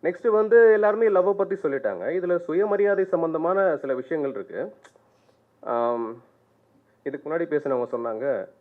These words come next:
பொது வெளியில வந்து பெண்களால அவ்வளோ சீக்கிரமா அன்பை வெளிப்படுத்த முடியாதுன்னு. அதுக்கே ஒரு கவிதை எழுதியிருக்காங்க. பொது வெளியில வந்து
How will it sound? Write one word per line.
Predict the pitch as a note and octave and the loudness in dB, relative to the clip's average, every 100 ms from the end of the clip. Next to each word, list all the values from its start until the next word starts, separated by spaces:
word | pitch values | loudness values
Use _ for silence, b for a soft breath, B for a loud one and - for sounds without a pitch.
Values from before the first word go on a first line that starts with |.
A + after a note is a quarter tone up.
| b b b - | b b b 2
பொது | G#3 A#3 A3+ | 2 4 2
வெளியில | G3+ F#3 E3+ | 2 0 0
வந்து | D#3+ D#3+ F#3 E3+ C#3 | 0 -2 0 0 -2
பெண்களால | C#3+ D#3+ E3 D3+ D3+ F#3 | -6 -4 -2 -2 0 0
அவ்வளோ | D#3 C3+ C#3+ | -2 -4 -6
சீக்கிரமா | D#3+ D3+ C#3+ D#3+ C#3+ | -8 -6 -4 -4 -4
அன்பை | C3 D3+ | -4 -6
வெளிப்படுத்த | B2+ C#3 - C#3 - | -6 -8 -6 -8 -8
முடியாதுன்னு. | G#2+ G2 A#2+ A2+ G#2+ F#2+ - | -10 -6 -2 -2 -2 -10 -10
அதுக்கே | G#2 C3+ - G#3+ A3+ | -10 -10 -6 4 6
ஒரு | G#3+ | 6
கவிதை | D#3+ C3+ C3+ | 4 2 2
எழுதியிருக்காங்க. | A#2 A2 - F2+ D#2+ - _ _ _ _ _ _ _ _ _ _ _ _ _ _ _ | 0 -4 -8 -10 -10 -16 _ _ _ _ _ _ _ _ _ _ _ _ _ _ _
பொது | E3 F3+ G#3+ | 0 2 4
வெளியில | F#3+ F3 E3+ | 2 4 2
வந்து | D#3 D#3 F#3 E3+ C3 | 0 -2 -2 -2 -4